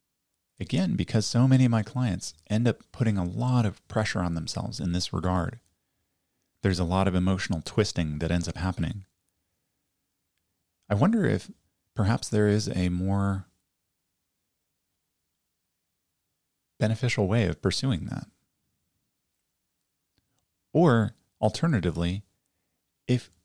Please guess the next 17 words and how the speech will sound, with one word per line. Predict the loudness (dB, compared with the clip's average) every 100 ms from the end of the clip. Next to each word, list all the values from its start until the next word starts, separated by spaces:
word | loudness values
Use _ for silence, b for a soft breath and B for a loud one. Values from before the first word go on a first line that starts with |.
| _ _
we | -4
can | 0 -2
soften | -2 -4 -2 -2 0
our | -2
perspective | -2 -4 -2 -4 -4 -4 -6 -16 _ _ _ _ -4
on | -2
how | -2 -2 -2 -2 -6 _ _ _ _ _ _
important | -8 -8 0 0 0 -6 -8 -16 _ _
it | 0
is | 2 2 0 -4 -12 _ _ _ _ _ _ _ _ _ _ _ _
for | 0 2
us | 2
to | 0
continue | 0 2 2 2 4
into | 4 4
the | 2
future. | 0 -2 -2 -14